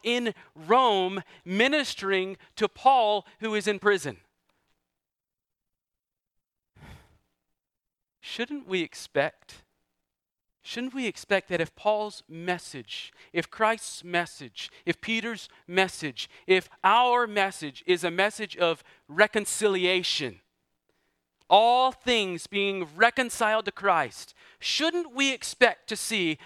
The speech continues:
that Paul and another brother in Christ are reconciled to one another? If the gospel is true, if it has the power to heal broken relationships between Christians, then we should expect to see something like this happen.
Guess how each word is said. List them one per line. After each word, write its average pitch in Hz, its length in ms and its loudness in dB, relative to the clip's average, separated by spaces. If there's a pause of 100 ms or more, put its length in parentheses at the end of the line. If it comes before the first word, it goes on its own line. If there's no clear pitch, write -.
that 202 220 4
Paul 196 420 4
and 196 160 0
another 220 280 2
brother 208 340 0
in 202 100 -2
Christ 180 540 0 (440)
are 185 220 0
reconciled 156 800 -2
to 127 100 -16
one 123 160 -6
another? 104 380 -10 (1300)
If 170 100 -20
the 180 80 -4
gospel 214 520 -4
is - 120 -10
true, 147 420 -14 (1500)
if 175 160 -6
it 214 80 -2
has 202 280 -4
the 185 80 -6
power 175 360 -4
to - 80 -20
heal 160 420 -8 (460)
broken 185 520 -4 (300)
relationships 151 880 -4
between 127 380 -18
Christians, - 880 -12 (260)
then 127 160 -18
we 156 80 -18
should 143 220 -10
expect - 400 -12
to 120 80 -18
see - 160 -16
something 104 400 -18
like 98 160 -20
this 127 160 -18
happen. 147 400 -10